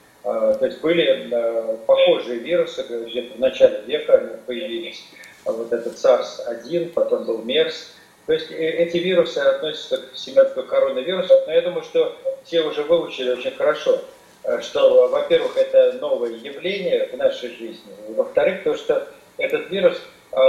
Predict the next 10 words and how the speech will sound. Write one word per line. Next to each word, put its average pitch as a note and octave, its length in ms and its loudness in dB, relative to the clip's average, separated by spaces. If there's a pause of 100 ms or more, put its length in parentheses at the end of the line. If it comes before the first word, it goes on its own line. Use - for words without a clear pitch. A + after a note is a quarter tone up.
(160)
про C3 100 -6
который D#3 460 4
мало D#3+ 320 4
чего D#3 540 0
известно, D3+ 680 -6 (540)
в - 20 -20
том F3+ 220 6
числе D3+ 320 -10
и D3+ 100 -6
ученым, E3 460 -2